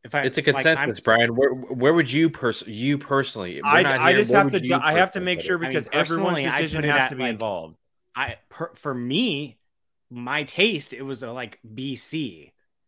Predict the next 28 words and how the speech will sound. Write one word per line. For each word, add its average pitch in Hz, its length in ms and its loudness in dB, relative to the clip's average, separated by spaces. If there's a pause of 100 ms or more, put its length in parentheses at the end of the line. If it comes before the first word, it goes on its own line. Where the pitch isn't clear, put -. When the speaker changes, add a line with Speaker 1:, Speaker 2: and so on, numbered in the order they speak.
(440)
Speaker 1:
But 143 360 0
I 147 180 2
Speaker 2:
Okay. 131 60 -4
Speaker 1:
absolutely 139 600 -2
see 165 360 -4
why 135 440 -2
people 123 640 -10 (520)
are 143 100 -4
saying 135 440 -6
S 139 280 -4
and 123 140 -10
A, 151 240 -4
because 127 440 -10
it - 240 -6
had 185 460 -2 (440)
great 127 560 -4 (160)
elements 135 560 -6
to 127 120 -10
it. 110 120 -8
I 156 180 2
loved 139 560 -4 (420)
Ratcatcher's 135 800 -6
story. 113 580 -8 (280)
I 139 260 0
loved 135 680 -6
the 127 60 -10
Speaker 2:
Ratcatcher, 156 280 -2
Speaker 1:
characters 120 500 -8